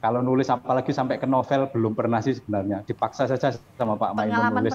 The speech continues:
Speaker 2: pertama
Speaker 1: gitu
Speaker 2: ya, Pak,
Speaker 1: ya.
Speaker 2: ya?
Speaker 1: Nggih, Bu, betul. Pengalaman pertama. Jadi
Speaker 2: Tapi
Speaker 1: pinter-pinternya
Speaker 2: dia berhasil jadi juara satu, Pak.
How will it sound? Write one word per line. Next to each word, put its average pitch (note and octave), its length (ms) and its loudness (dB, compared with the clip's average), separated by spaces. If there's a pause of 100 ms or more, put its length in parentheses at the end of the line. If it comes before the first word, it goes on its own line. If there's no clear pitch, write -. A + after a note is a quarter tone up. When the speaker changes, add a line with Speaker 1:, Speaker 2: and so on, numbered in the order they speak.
Speaker 2:
pertama B3+ 240 -4
Speaker 1:
gitu - 80 -4
Speaker 2:
ya, G3 40 -6
Pak, G3 120 -4
Speaker 1:
ya. F3 80 -6
Speaker 2:
ya? G3 80 -10 (720)
Speaker 1:
Nggih, C3+ 320 4
Bu, A#2 160 -2
betul. A2 380 -4 (420)
Pengalaman G#2+ 400 -4
pertama. G2+ 480 -4 (720)
Jadi - 0 -
Speaker 2:
Tapi - 160 -2
Speaker 1:
pinter-pinternya D3+ 640 2
Speaker 2:
dia D4+ 80 2
berhasil B3 400 -6
jadi B3 240 -8
juara G3 320 -4
satu, A3 400 -8
Pak. - 480 -12